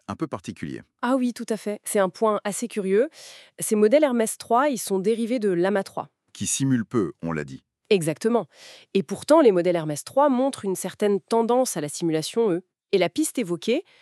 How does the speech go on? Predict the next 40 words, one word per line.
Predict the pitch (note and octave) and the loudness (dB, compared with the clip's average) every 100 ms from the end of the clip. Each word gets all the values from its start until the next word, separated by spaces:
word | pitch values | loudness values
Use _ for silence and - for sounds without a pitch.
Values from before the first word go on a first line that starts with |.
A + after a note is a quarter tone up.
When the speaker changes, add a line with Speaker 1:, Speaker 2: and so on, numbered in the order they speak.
| _ | _
Speaker 2:
c'est | - G3 | -8 -6
qu'une | - C#4+ C4+ | 2 2 4
partie | C4 - C4 | 0 0 -2
de | G#3+ | 0
leurs | F3+ | 2
données | F3+ F3 | 2 2
d'entraînement, | D#3+ - D3+ E3 C#4+ - | 0 -2 0 2 0 -4
des | D#3+ | -4
données | D3+ D3+ | -2 -2
synthétiques, | - F#3+ F#3+ - C#4 - - - _ | -2 -2 -4 -6 -10 -10 -18 -20 _
pourrait | - G3+ G#3+ | -8 -2 0
venir | G3+ G3+ B3+ | 2 2 2
de | G3+ | 0
Claude | - G#3 - | -2 -4 -4
trois | - G3+ | 0 2
Opus. | E3+ - A#2 - - - _ - | 2 -2 -14 -12 -14 -18 _ -6
Speaker 1:
Ah, | D#3+ A2+ _ | -4 -6 _
d'accord. | - F2+ G#2 F2 _ _ _ _ _ _ _ _ _ G2+ | -6 -4 -4 -6 _ _ _ _ _ _ _ _ _ -6
Donc | G2+ F#2+ | -4 -4
une | F#2+ F2+ | -4 -4
sorte | B2 - | -4 -4
de | F#2 E2+ D2+ C#2+ C2 C2+ | -6 -4 -6 -8 -10 -12
contamination. | - B2+ A#2 G#2+ G2 - F2+ D#2+ | -6 -2 0 -2 -4 -6 -8 -6
Speaker 2:
Ou | A#3 G3+ | -8 -4
de | E3+ | -6
transfert | - C4 C#4 - D4+ - | -2 0 0 0 0 0
peut-être | G#3 B3+ C#4+ - - - | -4 -2 -4 -8 -20 -18
via | D#3+ G3 B3 | -4 -2 0
des | G3+ | -2
techniques | F3 E3+ A3+ B3 - | -4 -4 -6 -6 -10
comme | - F3 | -4 -2
la | E3 | 0
distillation. | D#3+ F#3 - A3 F#3 E3+ - - _ - - - - | -2 -8 -6 -4 -2 -4 -10 -14 _ -20 -20 -20 -14
Ça | - G#3+ | -4 -4
suggère | - D4+ A3 F3+ F3+ A#3+ C4+ | -2 -4 -2 0 2 0 -4
que | - F3+ | -8 -8
cette | - D3+ - | -6 -8 -2
tendance | A3 G#3+ G#3+ G#3+ - | 0 2 2 0 -6
à | C#3 | -12
simuler | - A#3 A3 G#3 A#3+ | -6 -2 0 0 -2